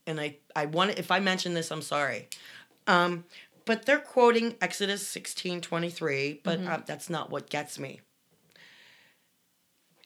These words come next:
Speaker 1: At the bottom of this scripture and on
Speaker 2: Mm-hmm.
Speaker 1: this, it says, instead of "have an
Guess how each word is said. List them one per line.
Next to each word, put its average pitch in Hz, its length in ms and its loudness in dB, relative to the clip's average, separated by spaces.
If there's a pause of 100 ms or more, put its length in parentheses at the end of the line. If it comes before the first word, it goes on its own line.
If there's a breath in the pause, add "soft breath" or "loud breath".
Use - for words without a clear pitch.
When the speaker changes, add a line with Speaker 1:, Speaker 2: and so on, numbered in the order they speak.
Speaker 1:
At 185 140 0
the 208 80 2
bottom 214 520 4
of 165 200 -4
this - 400 -2
scripture 147 720 -4
and 143 120 -2
on 143 100 0
Speaker 2:
Mm-hmm. 143 80 -2
Speaker 1:
this, 143 120 -4
it 170 160 -8
says, 160 260 0 (960 soft breath)
instead 196 360 4
of 247 160 4
"have 196 440 4 (160)
an 151 160 -2